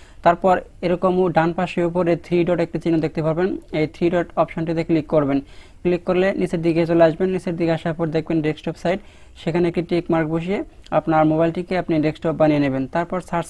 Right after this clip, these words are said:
বারে গিয়ে টাইপ করবেন ডাব্লিউ ডাব্লিউ ডাব্লিউ ডট নিপোর্ট,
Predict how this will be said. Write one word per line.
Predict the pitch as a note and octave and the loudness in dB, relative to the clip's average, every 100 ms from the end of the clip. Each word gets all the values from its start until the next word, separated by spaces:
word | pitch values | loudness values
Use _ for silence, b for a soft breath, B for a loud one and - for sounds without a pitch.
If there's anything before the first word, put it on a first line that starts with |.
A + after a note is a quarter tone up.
| - | -4
বারে | F3 D#3+ | -2 -2
গিয়ে | D#3+ D#3+ | -2 2
টাইপ | D3+ - | 2 2
করবেন | D#3+ D3+ E3 A#3+ - - - - - - - - - - - F3 | -2 0 0 -4 -12 -20 -20 -20 -20 -20 -20 -20 -20 -12 -4 0
ডাব্লিউ | D3 E3+ E3+ | 2 2 2
ডাব্লিউ | E3+ E3 D#3 | 2 0 2
ডাব্লিউ | D3+ D3+ D#3+ G3+ A3 - - - - D#3 C#3+ | 2 2 0 0 -6 -18 -20 -20 -10 -4 2
ডট | D3 E3 - D#3+ | 4 4 2 2
নিপোর্ট, | D#3 D#3+ D#3+ C3+ | 2 2 0 0